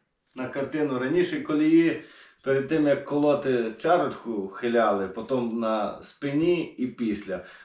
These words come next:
А зараз просто відрізають вухо. Ну, якось так виходить. Значить, що потрібно буде зараз розібрати. Так як каструлі нас такої аж немає,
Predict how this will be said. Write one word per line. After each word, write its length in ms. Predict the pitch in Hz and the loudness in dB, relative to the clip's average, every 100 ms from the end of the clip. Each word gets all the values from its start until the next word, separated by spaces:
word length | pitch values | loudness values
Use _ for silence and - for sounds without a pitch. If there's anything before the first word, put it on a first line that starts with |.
| - | -8
А 140 | 107 | -4
зараз 320 | 117 143 131 | 2 2 2
просто 380 | - 120 120 - | -2 -6 -6 -6
відрізають 680 | 101 98 98 98 92 92 - | -6 -4 -4 -2 -2 -4 -6
вухо. 260 | 87 87 92 | -12 -10 -6
Ну, 180 | 131 180 | -2 0
якось 340 | 131 - 113 | -2 -4 -8
так 260 | - - - | -6 -8 -8
виходить. 400 | 90 90 82 87 | -12 -10 -10 -4
Значить, 380 | 135 139 - | 0 0 0
що 220 | 107 127 110 | -8 -6 -6
потрібно 380 | 113 147 143 | -6 -4 -4
буде 260 | 107 95 104 | -4 -6 -6
зараз 380 | 107 120 107 - - - - | -2 -2 -2 -6 -18 -20 -6
розібрати. 640 | 107 107 117 113 98 - | -4 -2 -2 0 0 -2
Так 260 | 92 113 135 | -6 -4 -4
як 160 | 113 | -6
каструлі 680 | - 131 - 147 131 107 101 - - - - _ _ _ _ | -2 -2 -2 -2 0 0 -4 -10 -20 -20 -20 _ _ _ _
нас 300 | 151 160 165 | 2 2 2
такої 580 | - 160 - 160 135 131 | -2 -2 2 4 4 2
аж 320 | 147 131 - 135 | 4 2 2 -2
немає, 640 | 135 139 180 190 131 | 0 4 6 6 4